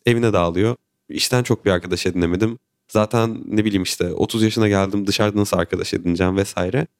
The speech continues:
Hani paranın artmasıyla beraber hayatımızdan çıkan başka şeyler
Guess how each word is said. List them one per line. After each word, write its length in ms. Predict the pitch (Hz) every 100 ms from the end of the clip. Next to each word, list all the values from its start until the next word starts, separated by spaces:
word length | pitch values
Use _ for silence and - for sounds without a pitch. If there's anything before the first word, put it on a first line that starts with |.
| _ -
Hani 280 | 104 101 - _ -
paranın 520 | - 127 135 151 151 _ _ -
artmasıyla 640 | 107 - 127 127 165 156
beraber 500 | 139 120 110 156 180 -
hayatımızdan 600 | 113 110 - 123 135 143
çıkan 340 | - 139 139 - _ _
başka 320 | 104 104 - 160
şeyler 500 | 127 101 139 202